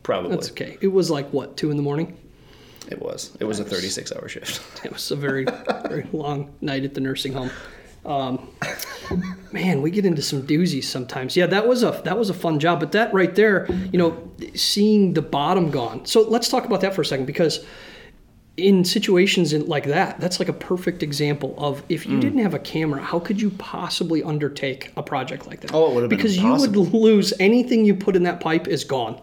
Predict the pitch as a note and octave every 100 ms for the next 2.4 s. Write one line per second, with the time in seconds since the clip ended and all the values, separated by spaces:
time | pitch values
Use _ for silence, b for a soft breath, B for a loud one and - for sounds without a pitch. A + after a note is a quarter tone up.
0 | - - F3+ B2+ D3+ D3+ B2+ A2+ - B2+
1 | A#2 G#2 G2+ - B B B2+ C#3 D#3 C3
2 | A2 B2 A2+